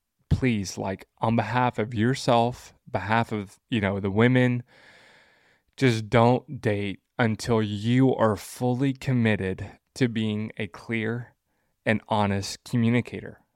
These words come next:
about a few things. Are you ready? Number one, if, <sighs> look, this is, I'm setting the bar really high, and I know this because I had to, I had to walk through this. You ready? If you can't ask somebody out in person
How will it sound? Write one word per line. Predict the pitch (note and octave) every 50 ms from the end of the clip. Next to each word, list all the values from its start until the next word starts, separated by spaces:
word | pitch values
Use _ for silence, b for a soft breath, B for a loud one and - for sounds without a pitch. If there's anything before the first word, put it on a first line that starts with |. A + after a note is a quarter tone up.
| _ -
about | - A2 A2+ A#2 A#2
a | A#2 A2+
few | - - - D3 C#3+
things. | C3 - D3 D3+ - - - - - - - - _ _ _ _ _ _ -
Are | A#2
you | A#2 A#2
ready? | G#2+ A2 G#2+ A2+ B2+ C3+ C#3+ D#3 _ _ _ _ _ _ -
Number | C3 B2+ C3 C#3 C3+ A#2+
one, | A#2 B2 C3+ C3 A2+ - - - - - - - _ _ _ _ _ _ _ _ B B B B B B B B B B B B B
if, | - C#3 B2 - - - _ _ -
<sighs> | - A#2 - - - - - - - _ _ _ _ -
look, | - C3 A#2+ A2 - -
this | A2+ B2+ C#3 - -
is, | E3+ D3 -
I'm | B2+ B2 A#2 C3
setting | B2+ - - C#3 C#3 C#3
the | C3 A#2+
bar | A2+ A#2 A2+ G#2+
really | G#2 A2 A2 A2 G#2+
high, | G2 G#2 A2 A2 G#2 G2 - - _ -
and | C#3 B2 A#2+
I | A#2+
know | A#2+ A#2 A2+ A#2+ B2+
this | A2+ G#2 G2+ F#2 - -
because | - - - A#2 G2+ -
I | G#2 G#2+ G#2
had | G#2 A2+ A2+
to, | A#2 A2 A2 - -
I | A2 G#2+
had | G2+ G2 A2+ A2
to | A2
walk | G#2+ A2+ A#2 -
through | - - C3+ C#3+
this. | A#2 F#2+ F2+ - - -
You | A2 G2+
ready? | G2+ G#2 A#2 B2+ C#3+ D3 _ b b b b b b b b b b b b b
If | - B2+ - -
you | A#2 C3+ E3 G3 F#3+
can't | - - - F#3+ F#3 F3+ - - -
ask | A#2+ A2+ A2 A2+ A#2 B2 C3 - - - - - -
somebody | - - - C3+ B2 A#2+ A#2 A#2 A#2 A2+ A2+
out | A2 A2 G#2+ - _ _ _ -
in | C3 C3 C#3+
person | D#3 - C3+ D3+ D3 - - - G2+ G2 F2+ F#2+ G2+